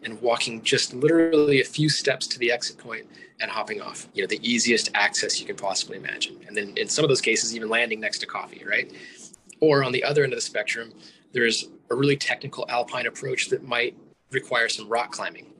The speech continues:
right? Or navigating through, you know, loose terrain. Um, and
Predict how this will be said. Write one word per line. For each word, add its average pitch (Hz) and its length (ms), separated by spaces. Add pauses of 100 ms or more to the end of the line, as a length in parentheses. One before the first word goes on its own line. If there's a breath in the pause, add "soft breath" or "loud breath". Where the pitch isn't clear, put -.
(160)
right? 110 240 (460 loud breath)
Or 117 260 (220)
navigating 107 640
through, 107 460 (180)
you 104 140
know, 101 100 (480)
loose 127 340
terrain. 104 500 (800 loud breath)
Um, 104 220 (520)
and 107 240